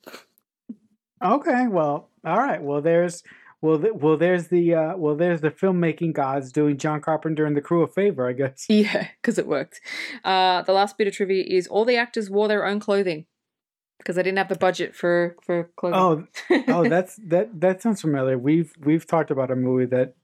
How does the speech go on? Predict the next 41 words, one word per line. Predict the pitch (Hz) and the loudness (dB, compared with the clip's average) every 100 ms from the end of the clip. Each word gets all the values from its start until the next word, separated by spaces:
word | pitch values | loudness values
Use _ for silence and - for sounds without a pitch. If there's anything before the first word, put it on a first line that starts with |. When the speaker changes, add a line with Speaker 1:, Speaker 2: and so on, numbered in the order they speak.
| - | -4
Speaker 1:
all | 135 131 | 0 2
the | 135 | 0
actors | 127 135 | 0 -2
had | 123 131 | 0 0
to | |
wear | 131 131 | 0 0
their | 127 | 0
own | 131 131 | -2 0
clothing | 135 139 139 | 0 0 0
because | 127 131 | 0 0
they | 127 | 0
had | 127 127 | 0 0
such | - 143 135 | 0 -4 -2
a | |
low | 131 131 | 0 0
budget. | 127 131 - - - - - | 2 -2 -4 -20 -20 -20 -2
Speaker 2:
Which | 262 320 | 0 2
one | 302 | 2
was | 294 | 4
that | 294 247 | 2 2
one? | 180 165 _ _ _ - - - - | -2 -6 _ _ _ -20 -20 -20 -2
Speaker 1:
Thirteen. | 156 147 185 165 117 _ _ _ _ - | 0 2 2 2 0 _ _ _ _ 0
Speaker 2:
Oh, | 233 311 | 2 2
thirteen. | 320 277 285 311 285 | 2 0 0 0 0
That's | 330 | -4
right. | 175 160 | -2 -2
Of | 196 233 | -2 -6
course. | 277 180 - - | -6 -8 -10 -10
Of | 170 170 | -10 -8
course. | 156 - - - - - - | -12 -14 -18 -14 -12 -12 -4
Speaker 1:
Yeah. | 123 117 175 | -4 -2 0
Speaker 2:
Yeah. | 359 - | 0 0
So | - 247 | 0 0
that's | 240 247 254 - | 2 -2 -2 -2
my | 262 | -2
trivia. | 254 214 196 202 285 370 _ - | 0 -2 0 0 0 -4 _ -12
So | - 247 208 | -2 2 2
if | 208 | 0
there's | 226 220 | -2 0
nothing | 233 233 233 | -2 -2 0
else, | 196 220 | 2 2